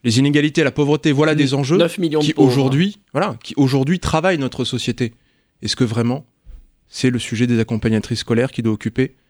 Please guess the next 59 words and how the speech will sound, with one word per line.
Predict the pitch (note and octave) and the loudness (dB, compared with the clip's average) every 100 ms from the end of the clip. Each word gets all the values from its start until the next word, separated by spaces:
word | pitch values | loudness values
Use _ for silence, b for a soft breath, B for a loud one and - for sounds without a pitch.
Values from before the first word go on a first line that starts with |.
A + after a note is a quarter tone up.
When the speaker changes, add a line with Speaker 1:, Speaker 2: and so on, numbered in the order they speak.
| _ - | _ -4
Speaker 1:
le | A2+ | -2
temps | A2+ C#3+ D3 | 0 -2 0
de | B2 | 0
nos | A#2 | 0
débats | A2+ C3 | 0 0
parlementaires | C3 A#2 A#2 A2+ C3+ B2 | 0 0 0 -2 0 0
ou | |
médiatiques ? | A2+ A2 G#2+ D#3 - b b b - | 0 -2 -2 -6 -12 b b b -6
Là | G#2 | -2
encore, | B2 | 0
je | A#2+ | 0
ne | G#2+ | -2
crois | - - | -2 -2
pas | B2+ | -2
qu'il | - | -2
y | G#2+ | -2
ait | |
urgence, | G#2+ G#2+ C#3+ - | -2 -4 -6 -8
je | |
ne | G#2 | -10
crois | G2 | -2
pas | C3 | -2
que | - | -2
ce | |
soit | A2+ A#2+ | -4 -4
le | |
sujet | - A#2+ C3 | -2 -4 -4
principal. | A#2+ A2+ - A2+ - - | -4 -8 -8 -12 -14 -10
Speaker 2:
Et | D3 | -4
on | C#3+ | -2
ne | C#3+ | -2
passera | C#3 C#3+ - | -2 -4 -6
pas | C3 C#3 | -6 -6
plus | - F3 D3 | -4 -2 0
de | D3+ | -2
temps | D3+ C#3+ | -2 -4
sur | - C#3 | -2 -2
le | C3+ | -2
sujet. | C3+ C#3 D#3 E3+ | 0 -2 0 0
Vous | C#3 | 0
êtes | B2+ C3 | -2 -2
venu | C3 C#3+ | 0 0
nous | C3 | 0
parler | C3 C3+ D3+ | -4 -4 -2
de | C3+ | 0
la | C3 | -2
candidature | B2 G#3+ G3 F#3+ F3 - - F3 D3+ C#3+ B B B B | 0 -2 0 0 -2 -4 -4 -2 -2 -4 B B B B
de, | C3+ D#3 D#3+ - | -2 2 2 2
euh, | D3 | 0
Cédric | C#3 - D#3 D#3+ F3+ - D#3 | 0 0 0 0 -4 0 0
Villani. | - C#3+ E3+ E3 F3+ C#4+ | 0 -2 0 0 2 2
Alors, | G3+ | 0
Cédric | - C4+ C#4+ A#3 | 0 -2 0 2
Villani | A#3+ G3+ G3+ F#3 | 2 0 -2 -4
veut | F3 F#3 | -2 -2
être | F3 - - - | -2 -6 -12 -6
maire | C#3 E3 D#3+ | -2 0 0
de | D3 | -2
Paris. | C#3+ D3 G3 F4+ | -4 -4 -4 -4